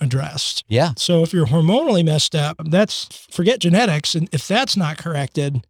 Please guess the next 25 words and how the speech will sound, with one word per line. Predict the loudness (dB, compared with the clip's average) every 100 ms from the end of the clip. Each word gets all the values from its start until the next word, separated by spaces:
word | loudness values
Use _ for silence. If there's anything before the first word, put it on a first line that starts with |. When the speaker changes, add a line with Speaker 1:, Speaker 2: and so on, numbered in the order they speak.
| -2
Speaker 2:
Yeah. | 0 2 4
Speaker 1:
you're | 4
not | 6
gonna | 4
see | 2 0
progress. | 0 0 0 -2 -6 -8 -4 0
And | 0
I, | 2
and | 2
I | 4
think | 2
training | 0 2 2 0
specific | 0 0 0 0 -2 -4 -2
to | 2 4 2 0
what's | 0 0
going | 2 2
on | 2
hormonally, | 2 4 6 8 6 4 2
especially | 0 -2 -4 -2 -2
somebody | -2 0 2 2
that's | 0
really | 2 6 6
struggled | 4 0 -2 -2 -6
chronically | -6 -2 0 0 -4 -6
with, | -6